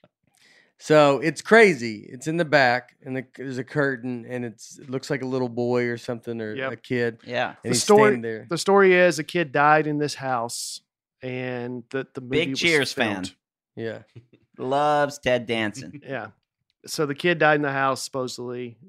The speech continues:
Speaker 2: Um, but the truth is, it's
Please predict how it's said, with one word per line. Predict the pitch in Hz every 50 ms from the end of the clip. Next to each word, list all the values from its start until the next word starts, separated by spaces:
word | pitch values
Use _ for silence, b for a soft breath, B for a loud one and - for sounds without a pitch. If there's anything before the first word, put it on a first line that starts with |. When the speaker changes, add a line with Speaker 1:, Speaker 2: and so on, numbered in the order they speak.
| 202 190
Speaker 2:
Um, | 151 123 123 123 120 120 120 120 120 123 123
but | 120 123 120
the | - 143
truth | - - - 185 190 175 - 160
is, | 147 143 143 143 135 120 - - _ _ -
it's | 131 135 127 - - - - - - - - -